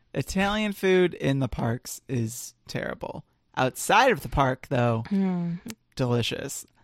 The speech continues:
Speaker 1: Like, not gonna lie, I may or may not go to Vivo, not to sit down, but maybe,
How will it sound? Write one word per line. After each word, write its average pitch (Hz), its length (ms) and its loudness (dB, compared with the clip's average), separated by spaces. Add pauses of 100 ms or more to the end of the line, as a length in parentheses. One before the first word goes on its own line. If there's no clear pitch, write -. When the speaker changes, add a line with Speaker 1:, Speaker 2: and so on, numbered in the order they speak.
(140)
Speaker 1:
Like, 135 180 -4
not 185 200 4
gonna 185 160 2
lie, 170 340 6
I 165 240 2
may 139 720 2
or 135 100 4
may 127 160 2
not 120 280 0
go 113 420 2
to - 160 -4
Vivo, 113 720 0 (220)
not 185 140 0
to - 60 -10
sit 165 140 0
down, 139 240 4
but 127 100 0
maybe, 127 280 2